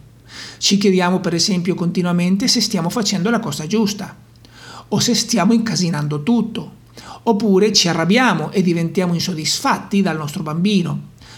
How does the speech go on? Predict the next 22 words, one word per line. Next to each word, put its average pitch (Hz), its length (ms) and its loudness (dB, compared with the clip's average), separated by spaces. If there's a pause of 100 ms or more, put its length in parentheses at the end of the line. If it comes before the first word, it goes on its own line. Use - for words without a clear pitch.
(120)
poiché 220 680 0
ciò - 240 0
che 175 100 -2
ci - 140 0
aspettiamo 202 720 0
è 240 100 4
raramente 185 560 2
soddisfatto. 160 880 -2 (640)
Ciò 277 400 0
non 202 400 6
dovrebbe 185 360 2
succedere, 180 720 -2 (300)
perché 196 240 0
i 185 60 2
bambini 175 600 2
non 220 380 6
vengono 165 540 0
a 147 40 -2
soddisfare 175 800 -2
le 165 160 2
nostre 196 420 0
aspettative, 147 840 -6